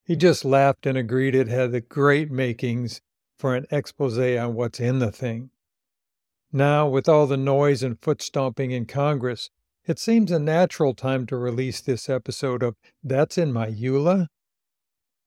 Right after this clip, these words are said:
If you've got TikTok on your phone, and a couple hundred million of you do, you'll want to hear what Joel found in his research.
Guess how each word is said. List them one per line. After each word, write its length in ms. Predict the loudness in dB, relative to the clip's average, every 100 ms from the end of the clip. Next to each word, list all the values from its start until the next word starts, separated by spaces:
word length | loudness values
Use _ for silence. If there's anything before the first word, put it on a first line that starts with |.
| _
If 160 | -4 2
you've 220 | 2 4
got 260 | 4 2
TikTok 520 | 0 -2 2 0 0 -2
on 120 | -4
your 120 | -6
phone, 440 | -6 -6 -6 -10 -16 _ _ _ _ -6
and 80 | -6
a 60 |
couple 400 | -4 -6 0 -2
hundred 420 | 0 -2 0 -2
million 560 | -2 -2 0 2 0 0
of 220 | -4 -6
you 100 | -12
do, 420 | -6 -4 -4 -6 -12 _ _ _ _ _ _
you'll 260 | 4 6 6
want 240 | 6 4
to 100 | 0
hear 300 | 0 2 4
what 220 | 2 0
Joel 380 | 4 4 4 2
found 540 | -6 -2 0 0 0 -2
in 140 | -2
his 220 | -4 -4
research. 720 | -2 -2 -2 -10 -10 -20 -20